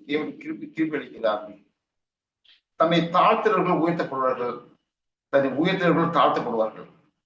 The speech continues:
அதனால நாம கிறிஸ்துக்குள்ளார நம்ம சொல்லுவோம், "நான் வந்து, நாங்க, எனக்கு வந்து ஆண்டவர் தான் எனக்கு முக்கியம்,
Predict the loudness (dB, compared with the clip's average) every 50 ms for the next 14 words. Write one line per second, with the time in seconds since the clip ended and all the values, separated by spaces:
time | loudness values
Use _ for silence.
0 | _ _ _ _ _ _ _ _ -2 2 2 4 6 6 6 6 6 6 6 4
1 | 2 0 -4 -8 -14 -18 _ _ _ _ _ _ _ 0 2 4 4 4 2 0
2 | -2 -2 -2 -2 -2 -4 -4 -6 -8 -4 0 2 4 6 6 6 6 4 4 2
3 | 0 -6 -10 -16 -20 _ _ _ _ _ _ _ _ _ _ _ _ _ _ _
4 | -8 -4 -4 -4 -2 0 2 4 4 4 4 2 -2 -8 -14 -18 -20 -14 -6 0
5 | 2 2 2 2 0 0 0 0 0 0 0 0 -2 -2 -4 -6 -8 -12 _ _
6 | _ _ -4 -4 -2 0 0 0 0 0 -2 -2 -2 -2 -2 -2 0 2 2 4
7 | 4 4 4 2 2 4 2 2 0 0 0 2 2 2 2 0 -2 -4 -8 -10
8 | -12 -18 _ -20 -18 -18 -16 -18 -18 -20 -20